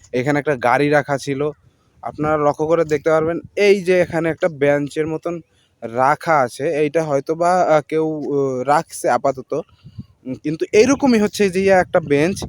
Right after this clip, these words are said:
এইখানে রাখা ছিল, মানে, উম, একটু উঁচু করে, আহ, বানানো ছিল। সেই বেঞ্চে হচ্ছে গিয়ে আমরা বইসা হচ্ছে যে ভিডিওগুলা করছিলাম। তো এইটাই শেষ জায়গা নয়, এরপরে আরও কিছু জায়গা আছে সামনে ওইগুলা,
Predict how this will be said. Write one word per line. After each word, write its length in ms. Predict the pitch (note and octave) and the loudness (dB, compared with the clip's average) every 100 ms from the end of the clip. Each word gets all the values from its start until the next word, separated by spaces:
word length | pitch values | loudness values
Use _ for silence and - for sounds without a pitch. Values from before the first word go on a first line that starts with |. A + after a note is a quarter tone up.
| - - - | -12 -16 -6
এইখানে 460 | - G3+ G3+ E3+ D3 | 4 4 4 0 2
রাখা 260 | C#3+ B2 C3 | 2 2 -2
ছিল, 200 | - C3 D#3+ - _ _ - | -6 -4 -4 -6 _ _ -4
মানে, 160 | B2+ B2 _ _ - | -4 -4 _ _ -10
উম, 260 | A#2+ A2+ A#2 - - | -8 -8 -12 -14 -16
একটু 220 | - - F3 | -6 0 0
উঁচু 180 | E3 F3 | 0 0
করে, 220 | E3 E3 F#3+ | 2 2 2
আহ, 600 | - - - - A2+ A2 B2 | -4 -20 -20 -8 -4 0 2
বানানো 320 | D3+ E3+ F3 | 4 4 2
ছিল। 220 | - C#3 E3+ | 0 0 0
সেই 320 | F3 - F3 | 0 0 0
বেঞ্চে 400 | F#3 F3 F3 F3+ | 2 2 2 2
হচ্ছে 380 | G#3 F#3 F3 E3 F3 | 0 0 -2 -2 -2
গিয়ে 180 | F3 | 2
আমরা 240 | E3+ D3+ D3+ | 2 2 0
বইসা 440 | D3+ D3+ D3+ D#3+ D#3 | 2 2 2 2 2
হচ্ছে 180 | D3 - | 0 -4
যে 120 | C#3+ | -4
ভিডিওগুলা 560 | D3 C3 C3 C#3+ C#3 D3 | -2 -2 0 0 2 2
করছিলাম। 480 | C#3+ C#3+ - C#3+ D3 E3+ - _ _ | 2 -2 -2 -2 -2 -2 -18 _ _
তো 100 | E3 E3 E3 _ _ - | -8 -6 -8 _ _ -14
এইটাই 320 | F3 F#3 F#3+ | -12 -8 -10
শেষ 240 | F#3+ F3 E3+ | -8 -10 -8
জায়গা 240 | E3 E3+ D#3+ | -6 -4 -4
নয়, 200 | D3+ E3 | -6 -10
এরপরে 400 | D#3 D#3 - E3 | -10 -10 -4 -2
আরও 260 | E3 C#3 D3+ | -2 -4 -6
কিছু 220 | C#3+ D#3+ D#3+ | -10 -14 -8
জায়গা 280 | D3+ C#3+ C#3+ | -8 -4 -6
আছে 180 | C3+ D3 E3+ | -6 -10 -12
সামনে 520 | - - F3 F3+ F#3 F3 | -14 -8 -4 -4 -6 -6
ওইগুলা, 380 | C3+ B2 C3 | -8 -8 -10